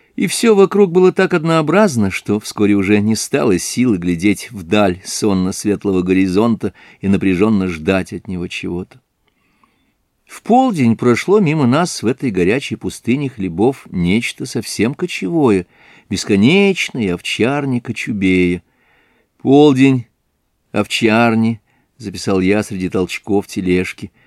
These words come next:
«серое от зноя небо, ястреба и сизоворонки».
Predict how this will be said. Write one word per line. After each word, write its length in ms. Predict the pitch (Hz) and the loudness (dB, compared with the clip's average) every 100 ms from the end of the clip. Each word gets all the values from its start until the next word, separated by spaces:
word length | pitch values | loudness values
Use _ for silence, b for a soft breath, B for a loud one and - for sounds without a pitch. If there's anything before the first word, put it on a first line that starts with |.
| b b b | b b b
«серое 520 | - - 165 143 117 | -8 0 2 4 2
от 80 | 95 | 2
зноя 320 | 101 104 104 | 2 2 4
небо, 520 | 104 107 107 98 104 b b b | 4 4 2 0 -2 b b b
ястреба 840 | 110 104 104 - 104 92 120 131 | -2 0 -2 -2 -2 0 0 2
и 240 | 104 92 90 | 2 0 -4
сизоворонки». 840 | - - 95 95 92 95 - - | -12 -6 -2 2 2 0 -6 -18